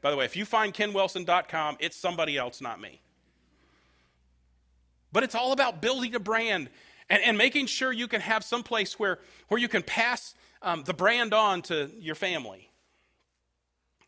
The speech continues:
Um, I mean, I think it's important to have a legacy of faith within your family, but if you're just building a, a kingdom and a brand, um, you're missing the point of how God wants to use you. We've seen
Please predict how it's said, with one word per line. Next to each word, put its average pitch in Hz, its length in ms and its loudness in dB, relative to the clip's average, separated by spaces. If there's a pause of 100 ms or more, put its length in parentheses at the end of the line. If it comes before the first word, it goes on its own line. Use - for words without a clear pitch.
Um, 107 200 -10 (460)
I 170 60 -4
mean, 269 100 -2
I 302 40 -4
think 285 160 -6
it's 254 120 -6
important 180 340 -2
to 175 40 -4
have 170 120 2
a 147 40 -4
legacy 151 440 -2
of 135 80 -6
faith 147 320 -6
within 143 220 -8
your 113 100 -10
family, 156 440 -10 (260)
but 160 100 -4
if 160 100 -10
you're 220 100 -6
just 330 260 -8
building 185 380 -4
a, 127 120 -6
a - 60 -14
kingdom 214 440 -8
and 127 80 -8
a 127 40 -8
brand, 131 560 -8 (1500)
um, 135 380 -4 (360)
you're 220 120 -6
missing 254 340 -6
the 185 80 -8
point 240 400 -10
of 147 100 -10
how 196 120 -6
God 190 260 -6
wants 185 200 -12
to 147 80 -20
use 202 300 -14
you. - 80 -20 (1500)
We've 233 160 -4
seen 311 200 -2